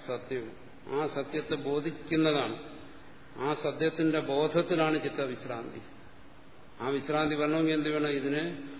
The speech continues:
ആ സ്വഭാവ പക്ഷത്തിൽ കൊണ്ട് നിർത്തണം.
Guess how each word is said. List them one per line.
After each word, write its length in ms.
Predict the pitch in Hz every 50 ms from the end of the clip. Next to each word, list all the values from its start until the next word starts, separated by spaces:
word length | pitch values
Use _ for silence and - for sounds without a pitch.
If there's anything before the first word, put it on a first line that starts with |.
| - - - -
ആ 200 | 113 123 131 135
സ്വഭാവ 640 | 127 - 135 123 120 123 139 143 147 147 147 151 147 147 - - - - - - - 139
പക്ഷത്തിൽ 440 | 127 127 - - 147 143 156 151 139
കൊണ്ട് 320 | 135 143 139 139 131 123
നിർത്തണം. 380 | 123 120 123 - 117 107 92